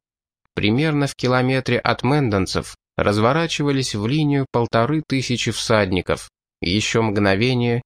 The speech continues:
и неприятель двинется в атаку. «Отходим!» громко скомандовал полковник. «Хватит тратить время на разговоры! По коням! Защитников крепости сажайте сзади!»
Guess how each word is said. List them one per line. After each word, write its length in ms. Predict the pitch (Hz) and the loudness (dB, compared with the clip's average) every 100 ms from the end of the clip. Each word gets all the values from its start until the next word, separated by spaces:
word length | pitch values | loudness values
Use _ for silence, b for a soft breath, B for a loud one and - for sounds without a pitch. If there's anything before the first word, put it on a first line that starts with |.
| - | -4
и 100 | 98 | 0
неприятель 760 | 120 113 123 117 151 147 139 | 2 2 0 2 0 0 0
двинется 580 | 110 101 110 107 95 107 | 0 2 2 2 0 0
в 60 | 95 | 2
атаку. 560 | 92 101 95 - 76 - _ _ _ _ - | 2 2 2 0 -4 -6 _ _ _ _ -2
«Отходим!» 760 | 110 135 - 196 180 123 98 - _ _ _ - | 0 0 0 2 2 2 0 -6 _ _ _ -4
громко 460 | 101 113 120 117 | 0 2 0 -2
скомандовал 720 | - 113 101 98 98 95 95 | -2 2 2 2 2 2 0
полковник. 720 | - 98 92 101 92 90 87 - _ _ _ _ _ | 2 2 2 2 2 2 -2 -8 _ _ _ _ _
«Хватит 460 | - 147 160 156 - | 0 0 2 0 0
тратить 380 | 147 143 135 120 | 0 0 0 0
время 360 | 131 147 135 | 2 4 4
на 140 | 131 120 | 2 2
разговоры! 680 | 113 123 123 127 113 95 - _ _ _ _ - | 2 2 4 4 2 0 -4 _ _ _ _ 0
По 160 | 127 | 0
коням! 540 | 131 185 185 131 101 85 _ _ _ _ - | 2 2 4 4 2 -2 _ _ _ _ -6
Защитников 800 | 87 107 113 160 156 165 151 139 | 0 2 2 0 0 0 0 -2
крепости 560 | - 147 160 156 - 156 | 0 2 2 0 0 -2
сажайте 600 | - 139 120 131 127 127 | 0 2 2 0 0 0
сзади!» 580 | 104 117 110 98 92 | 2 2 2 2 -2